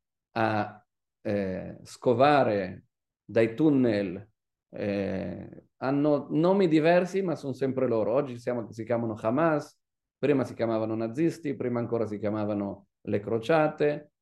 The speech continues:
o-, oppure gli inquisitori, o, o i babilonesi, o i romani. Hanno nomi diversi, ma sono sempre loro,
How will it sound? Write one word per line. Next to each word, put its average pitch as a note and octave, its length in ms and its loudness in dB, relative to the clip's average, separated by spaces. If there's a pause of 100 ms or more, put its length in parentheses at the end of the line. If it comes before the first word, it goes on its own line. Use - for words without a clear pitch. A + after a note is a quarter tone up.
(180)
o-, G#2+ 680 0
oppure G#2 1400 -4
gli G#2 100 -8
inquisitori, D3+ 1080 2
o, G#2 720 -4 (240)
o G#2 220 -2
i G#2+ 300 0
babilonesi, C3+ 1000 0
o A#2+ 160 0
i A#2 40 -2
romani. D3 560 0
Hanno B2+ 280 -4
nomi D#3 340 4
diversi, D#3 540 0
ma B2 160 -6
sono A2 200 -8
sempre A#2 380 -4
loro, E3 520 2